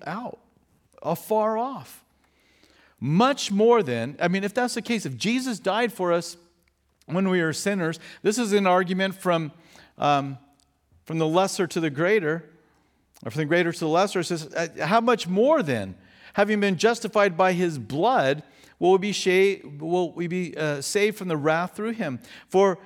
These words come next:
if when we were enemies, we were reconciled to God through the death of his son, much more having been reconciled, we shall be saved by his life." I mean, if he died for us when we're sinners, this greater problem than this lesser kindness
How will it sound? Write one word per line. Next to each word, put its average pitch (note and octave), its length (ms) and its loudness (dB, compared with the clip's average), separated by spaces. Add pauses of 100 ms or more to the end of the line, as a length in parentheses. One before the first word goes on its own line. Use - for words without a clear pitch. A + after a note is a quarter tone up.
(220)
if G#3 240 2
when G#3+ 240 2
we A3+ 160 0
were G#3+ 260 6
enemies, A3+ 580 0
we F3+ 180 -2
were E3 140 4
reconciled D#3 960 0 (300)
to E3 100 -2
God E3+ 320 6
through E3+ 120 -4
the D3 120 -2
death D#3 220 0
of D#3 80 -6
his C#3+ 160 -4
son, D#3 260 0 (280)
much A3 420 4
more B3+ 240 6
having A3 280 0
been F#3 220 2
reconciled, F#3 680 2 (240)
we A3+ 180 0
shall G#3+ 300 2
be G#3 160 -2
saved D3+ 340 -2
by D#3 140 2
his G3 200 -6
life." C4+ 300 -4
I G3+ 60 0
mean, A3 120 0
if A3 120 -2
he G3+ 80 -4
died A3+ 360 -2
for A#3 140 0
us G3 140 -4
when F#3 100 -4
we're E3+ 100 -4
sinners, A3 460 -2
this F#3+ 160 -4
greater A3 540 2
problem A3+ 520 0 (340)
than G3+ 180 2
this G3 260 -2
lesser A3 560 2
kindness G3+ 880 0